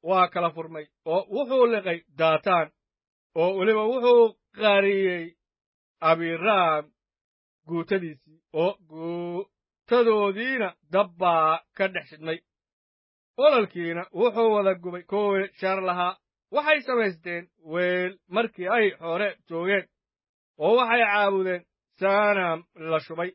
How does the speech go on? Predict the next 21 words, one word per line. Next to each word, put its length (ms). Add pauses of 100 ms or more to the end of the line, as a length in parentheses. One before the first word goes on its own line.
(460)
oo 240
sidaasay 800
ammaantoodii 920
ugu 360
beddeleen 520 (180)
dibi 260
caws 360 (600)
daaqa 420 (200)
ekaantiis. 640 (1080)
Waxay 340
loobeen 520
Ilaahii 540
badbaadiyahooda 1300
ahaa, 380 (440)
oo 180
waxyaalo 540
waaweyn 560 (340)
ku 120
sameeyey 560
dalkii 340
Masar. 340